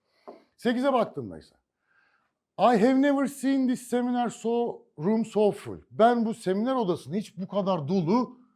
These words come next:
I have never seen, görmedim. The speaker, konuşan kişi, an exceptionally engaging lecturer, muazzam böyle dikkat çeken biri olmalı ki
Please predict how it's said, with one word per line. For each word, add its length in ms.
I 120
have 240
never 260
seen, 340
görmedim. 440
The 80
speaker, 840
konuşan 500
kişi, 340
an 160
exceptionally 800
engaging 480
lecturer, 520
muazzam 640
böyle 200
dikkat 320
çeken 360
biri 120
olmalı 380
ki 360